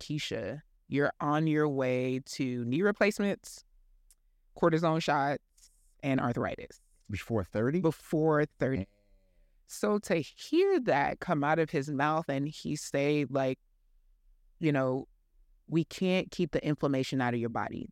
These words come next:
Speaker 1: That's what he kept saying. "We can't keep the inflammation out of your body."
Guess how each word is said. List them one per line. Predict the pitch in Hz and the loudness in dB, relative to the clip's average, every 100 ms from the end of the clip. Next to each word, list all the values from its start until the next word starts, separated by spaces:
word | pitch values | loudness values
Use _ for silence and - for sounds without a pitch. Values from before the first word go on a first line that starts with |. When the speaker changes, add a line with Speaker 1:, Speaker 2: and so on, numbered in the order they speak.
| - | 2
Speaker 1:
That's | 160 | 2
what | 196 | 2
he | 160 | 0
kept | 156 123 | 0 -4
saying. | - 120 - - _ _ | -4 -6 -8 -20 _ _
"We | 131 | -4
can't | - 165 160 | 0 2 2
keep | 185 160 | 0 0
the | 147 | 0
inflammation | 143 147 135 - | 0 -2 -2 -2
out | 135 | -2
of | 131 | -2
your | 127 | -2
body." | 120 120 113 120 | 0 -2 -2 -8